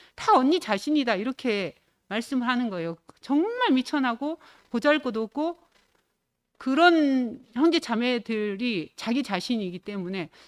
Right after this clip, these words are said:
"나도 내가 니를 그런 눈으로 내가 니를 본다." 언니가 이렇게 말씀하시더라고요. 그래서 언니 안에서 제가 먹고 마시고 뛰놀고 마음껏 누리고 살거든요. 그래서 너무너무 감사가 되고, 뭐 전생에 우리가 부부였는지 뭔지는 잘 모르겠지만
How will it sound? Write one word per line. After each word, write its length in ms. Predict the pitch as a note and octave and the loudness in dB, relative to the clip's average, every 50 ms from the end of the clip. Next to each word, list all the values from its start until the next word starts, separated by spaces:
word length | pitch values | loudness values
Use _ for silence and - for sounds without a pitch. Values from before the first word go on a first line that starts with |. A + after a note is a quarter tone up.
| _ _ | _ _
"나도 260 | - B3 D4 C4 F4 C4+ | 0 2 2 4 2 2
내가 280 | A3 B3+ C#4 D4+ D4 | 2 2 2 2 2
니를 280 | G3+ A3+ C4+ C#4 D4+ C4+ | 2 0 0 0 0 -2
그런 300 | - - C4 D#4+ F4 F4+ | 0 2 2 4 4 4
눈으로 360 | B3+ A3+ A3 A3+ G#3+ A3 G3+ | 2 2 0 -2 -2 -2 -4
내가 220 | F#3 F#3 F#3+ F#3 | -4 -4 -6 -6
니를 220 | F3+ F#3 G#3 A3+ A3+ | -6 -4 -4 -6 -6
본다." 760 | - - F#3 E3+ F3+ G3 G#3+ G3 F3+ F#3 G3 F#3 D#3+ D3 - - - _ _ _ - | -8 -6 -6 -6 -4 -2 -2 0 0 0 0 0 0 -2 -8 -16 -20 _ _ _ -2
언니가 220 | A3+ B3 D4+ D#4 | 2 2 4 4
이렇게 280 | C4+ C#4+ G4 G#4 A4+ G4 | 4 2 2 2 4 4
말씀하시더라고요. 1080 | D4 A3+ A3 - A3 G3 G3+ G#3+ - G#3 G#3 F#3+ E3+ D3+ D#3+ D#3+ D#3 D#3+ D#3 D#3 F#3 - | 4 2 2 -2 -4 -6 -6 -6 -8 -10 -10 -8 -8 -8 -8 -8 -8 -8 -10 -12 -14 -10
그래서 340 | - A#3 A#3 - G#3 F3+ - - - - - - - - - - _ _ - | -6 -6 -6 -4 -6 -10 -10 -12 -18 -18 -16 -16 -18 -20 -20 -20 _ _ -8
언니 300 | G3 G#3+ A#3 B3 C4+ C4 | -4 -2 0 0 0 0
안에서 440 | G#3+ G3 G#3 A3+ A#3 - - G#3 F#3+ | 0 -2 -2 -2 -4 -6 -6 -8 -8
제가 260 | - A3 F#3+ G3 G3 | -8 -8 -6 -6 -4
먹고 320 | F#3 F3 F3 _ - A3+ | -4 -6 -8 _ -8 -8
마시고 420 | G3+ F3+ F3 F3 - - F#3+ F#3+ F#3+ | -6 -6 -8 -8 -10 -12 -12 -12 -12
뛰놀고 760 | - A#3 A#3+ A3+ A3+ A3+ G#3+ E3+ E3+ E3 D#3+ D#3+ D3 C#3+ _ _ _ _ _ _ _ - | -8 -6 -6 -6 -4 -6 -8 -8 -8 -8 -6 -6 -8 -10 _ _ _ _ _ _ _ -4
마음껏 440 | - F#3 A3+ D4+ A#4 B4+ A#4 A4+ F#4 | -2 0 2 2 2 4 6 6 6
누리고 340 | A#3 A#3 B3+ D4 F4+ G4 F4 | 6 6 6 4 4 4 2
살거든요. 800 | - B3+ A3+ G#3+ G#3+ G#3 G3 F3+ E3 E3 E3+ E3 E3 E3 E3 - _ _ _ _ _ _ | 0 -2 -2 -2 -4 -6 -6 -8 -8 -6 -8 -8 -8 -10 -12 -14 _ _ _ _ _ _
그래서 220 | - B3 A3+ A#3 G#3 | -8 -8 -6 -6 -6
너무너무 560 | F3+ G3 G#3 A3 A#3 B3 B3 A#3+ A3+ G#3+ G#3 | -6 -4 -2 -2 0 0 0 -2 -2 -2 -4
감사가 540 | F#3 - G#3 G#3 A#3 A#3 B3 B3 G#3+ G#3 F#3 | -6 -6 -4 -2 -2 0 0 0 0 0 -4
되고, 320 | F3+ F#3+ F3+ E3+ F3 F3 - - - - - - _ | -4 -6 -6 -6 -8 -10 -12 -14 -16 -16 -16 -18 _
뭐 100 | - D#3+ | -20 -12
전생에 440 | - F#3 F#3+ G3 A3+ B3 A3+ G#3+ F#3+ | -6 -4 -2 0 0 0 0 2 0
우리가 360 | F3 F#3 F#3+ F#3+ F#3 E3+ E3+ | 0 -2 -2 -2 -2 -4 -4
부부였는지 800 | - _ - - F#3+ F3+ A#3 A#3 A#3 A3 G3+ C4+ B3 E3+ A#3 G#3+ | -6 _ -8 -8 -4 -2 0 2 2 4 4 4 4 4 2 2
뭔지는 320 | G3 F#3+ B3 G3 B3 B3 G3 | 2 2 2 4 4 2 4
잘 220 | - G3+ F#3 G3+ | 4 2 2 2
모르겠지만 960 | F#3+ G3 G3 F3 F#3 G3+ G#3+ A#3 C#4 C#4 - - G#3+ G3+ G3 G3+ G#3 G3+ F3+ | 0 0 0 0 2 2 4 4 2 2 0 -2 -2 2 4 4 4 4 2